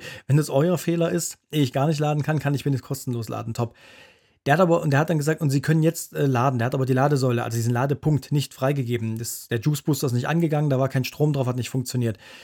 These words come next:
Da war ich schon ein bisschen genervt und wollte schon fast resignieren.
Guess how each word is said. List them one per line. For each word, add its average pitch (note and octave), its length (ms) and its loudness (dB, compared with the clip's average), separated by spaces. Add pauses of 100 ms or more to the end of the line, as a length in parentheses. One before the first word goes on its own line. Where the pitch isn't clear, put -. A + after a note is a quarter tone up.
(380)
Da C3 80 0
war D3 100 6
ich F3 80 2
schon F#3 80 2
ein F3 40 4
bisschen E3 180 2
genervt C3+ 400 2
und D3 120 2
wollte D#3+ 200 2
schon C3+ 100 -2
fast - 260 -6
resignieren. D3 580 2